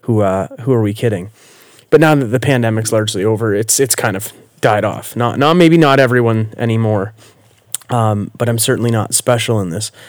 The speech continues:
Um, but for <laughs> anyone who's tried to do a podcast, it is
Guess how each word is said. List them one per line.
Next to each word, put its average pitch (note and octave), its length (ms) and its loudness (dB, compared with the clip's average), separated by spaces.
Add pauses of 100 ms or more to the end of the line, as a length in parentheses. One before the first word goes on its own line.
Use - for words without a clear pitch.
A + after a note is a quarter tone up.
(460)
Um, G#2 400 2 (720)
but C#3+ 100 -2
for - 160 4
<laughs> E3+ 80 6
anyone A3 520 2
who's D#3+ 320 2
tried A2+ 460 0
to C3 60 -2
do C3 140 4
a B2+ 60 2
podcast, B2+ 540 0 (440)
it F#3 160 6
is D4+ 340 4